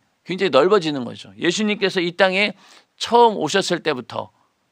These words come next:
또 예수님께서 재림하시는 그 사이에 그 시간, 그 모든 시간을,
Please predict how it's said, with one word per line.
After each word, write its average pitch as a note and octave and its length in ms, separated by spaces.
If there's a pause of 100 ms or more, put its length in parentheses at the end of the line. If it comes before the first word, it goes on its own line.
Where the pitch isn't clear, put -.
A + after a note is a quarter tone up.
또 C#3 200
예수님께서 D3+ 840 (300)
재림하시는 C#3 840 (260)
그 A3+ 320
사이에 G3+ 560 (160)
그 - 180
시간, C#3 420 (440)
그 G3 100
모든 A3+ 580
시간을, F3 580